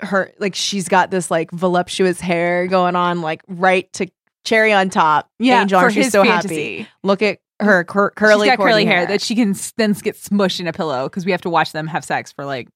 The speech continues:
Speaker 1: Oh, too long.
Speaker 2: too long.
Speaker 1: It's so long.
Speaker 2: We
Speaker 1: I was
Speaker 2: didn't
Speaker 1: so
Speaker 2: need it.
Speaker 1: uncomfortable.
Speaker 2: Like, I guess we needed it because the idea, and it's coded, I guess, but that his perfect happiness is when he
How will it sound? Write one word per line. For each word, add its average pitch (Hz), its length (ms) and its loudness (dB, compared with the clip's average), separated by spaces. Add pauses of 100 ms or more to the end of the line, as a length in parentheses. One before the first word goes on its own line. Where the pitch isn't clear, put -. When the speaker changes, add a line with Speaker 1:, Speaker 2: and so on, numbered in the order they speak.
(340)
Speaker 1:
Oh, 190 60 -2
too 208 200 -2
long. - 280 -4
Speaker 2:
too 285 300 -6
long. 240 180 -6
Speaker 1:
It's 240 300 2
so 214 240 4
long. 208 280 4
Speaker 2:
We 320 60 4
Speaker 1:
I 320 60 2
was 226 80 2
Speaker 2:
didn't 392 80 4
Speaker 1:
so 214 140 4
Speaker 2:
need 208 40 0
it. - 80 0
Speaker 1:
uncomfortable. 370 320 2
Speaker 2:
Like, 349 220 0 (260)
I - 80 2
guess 339 220 2
we 339 100 0
needed 277 240 0
it 262 100 4
because 214 640 2 (540)
the 233 160 -2
idea, 180 840 0 (600)
and 208 100 -2
it's 208 140 -8
coded, 190 720 0 (100)
I 170 80 -6
guess, 151 360 -6
but 190 280 -2
that 180 200 2
his 196 160 0
perfect 208 400 -6
happiness 180 840 -4 (520)
is 185 260 0
when 190 200 -4
he 180 360 -4